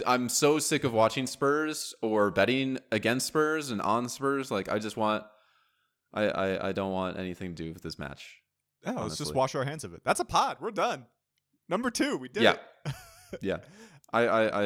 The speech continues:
Speaker 1: I, I don't have a good feeling about that particular one. I, I hope Fulham win and then Spurs fire Conte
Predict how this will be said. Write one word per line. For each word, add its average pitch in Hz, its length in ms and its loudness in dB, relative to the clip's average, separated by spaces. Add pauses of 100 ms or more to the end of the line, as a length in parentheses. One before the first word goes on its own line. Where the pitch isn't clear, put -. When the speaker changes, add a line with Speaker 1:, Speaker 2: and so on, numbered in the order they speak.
Speaker 1:
I, - 100 -4
I 101 140 0
don't 107 180 -2
have 107 160 0
a 98 40 -6
good 90 120 -2
feeling 90 300 -6
about 82 260 -4 (400)
that 95 160 2
particular 92 420 -4
one. 87 280 -6 (180)
I, 107 160 4
I 107 200 8
hope 165 380 4
Fulham 151 340 0
win 92 340 0 (260)
and 95 140 -4
then 92 380 -2 (640)
Spurs 110 440 -4
fire 107 320 0
Conte 104 600 0